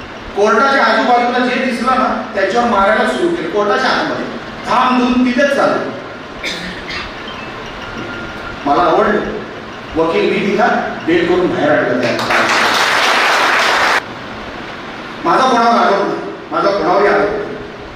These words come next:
पण आपण कोणाला पोचताय ना, मागे इथे मी रत्नागिरीकर म्हणून एक, एक संकल्पना स्थानिकांनी इथे उपस्थित केली होती. त्यांच्या अंगावर,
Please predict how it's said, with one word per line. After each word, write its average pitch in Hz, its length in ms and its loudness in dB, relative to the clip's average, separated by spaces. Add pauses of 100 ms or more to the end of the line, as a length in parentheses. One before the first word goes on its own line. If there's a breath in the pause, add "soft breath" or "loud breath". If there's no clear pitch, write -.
(640)
पण 180 80 4
आपण 180 240 2
कोणाला 214 420 4
पोचताय 208 380 2
ना, 262 320 2 (1600)
मागे 185 260 4
इथे 220 240 4
मी 226 240 2
रत्नागिरीकर 214 460 0
म्हणून 214 320 4
एक, 214 420 0 (800)
एक 190 120 0
संकल्पना 240 840 2 (180)
स्थानिकांनी 220 500 4
इथे 208 320 4
उपस्थित 202 220 2
केली 170 300 0
होती. - 320 -4 (1600)
त्यांच्या 214 300 4
अंगावर, 277 480 4